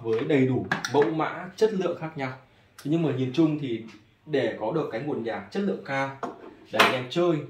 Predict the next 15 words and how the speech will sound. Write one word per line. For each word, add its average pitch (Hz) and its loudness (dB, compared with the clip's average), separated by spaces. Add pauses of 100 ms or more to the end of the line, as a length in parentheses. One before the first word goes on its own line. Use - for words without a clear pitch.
thì 107 -8
phải 98 -12
đòi 117 2
hỏi 95 -2
những - -10
cái 98 -14
sản - -10
phẩm, 101 -2 (120)
những - -18
cái 98 -12 (1800)
thiết 262 2
bị - 0 (220)
nó 104 -4 (100)
cao 170 2
cấp 214 0